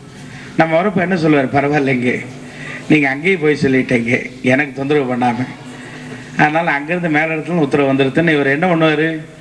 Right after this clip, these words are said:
ஒண்ணா செய்யறதை விட ரெட்டிப்பா செய்ய ஆரம்பிச்சிருவாரு. நம்ம என்ன பண்றோம்? இங்க இவங்களோட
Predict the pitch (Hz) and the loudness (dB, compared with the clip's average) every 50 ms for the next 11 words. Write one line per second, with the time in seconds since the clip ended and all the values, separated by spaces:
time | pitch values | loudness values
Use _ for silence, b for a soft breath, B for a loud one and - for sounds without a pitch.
0 | B B B B B B B - - - - - - - 127 135 147 165 175 180 | B B B B B B B -20 -20 -18 -18 -8 -2 2 2 4 4 4 4 2
1 | 165 135 156 160 160 160 160 156 165 180 190 175 139 139 135 135 185 190 180 196 | 0 0 0 2 2 2 4 4 4 4 4 4 2 2 2 2 2 2 2 2
2 | 185 156 151 156 147 139 131 127 120 - - 120 113 117 110 98 - - - - | 2 2 2 2 2 2 0 -2 -4 -8 -8 -8 -6 -8 -8 -10 -12 -14 -16 -18
3 | - - - - - - - - - - - - - - B B B B B B | -18 -18 -18 -16 -16 -18 -18 -18 -18 -18 -18 -18 -18 -16 B B B B B B
4 | B B B B B 156 160 160 165 175 196 220 220 220 214 185 185 202 208 202 | B B B B B 0 2 2 0 -2 -2 -2 -2 -2 0 0 2 2 2 0
5 | 190 - - - - 143 151 156 160 156 147 160 180 190 214 233 233 | 0 -4 -8 -2 2 2 4 4 4 2 2 0 2 2 2 2 2